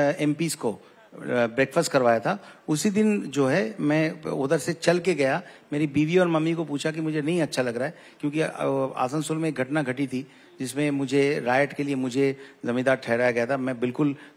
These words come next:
घर से भी उस दिन नहीं निकला था। ये अलग बात है, बाद में इमाम साहब ने कहा था कि रात को मैं एक बजे उनको साइकिल में मीट करने के लिए आ रहा था, उन्होंने मुझे रोक लिया कि "बेटा मत करो।"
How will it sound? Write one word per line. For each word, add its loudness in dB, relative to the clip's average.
घर 0
से -4
भी 0
उस 0
दिन 0
नहीं 2
निकला -2
था। -8
ये 4
अलग 2
बात 2
है, 2
बाद 0
में 0
इमाम 0
साहब -2
ने -2
कहा -2
था -4
कि -4
रात -2
को -6
मैं -4
एक 0
बजे 2
उनको 0
साइकिल 0
में 0
मीट 2
करने -2
के 0
लिए 2
आ 4
रहा 2
था, -4
उन्होंने 0
मुझे 2
रोक -2
लिया -10
कि -10
"बेटा -2
मत -2
करो।" -4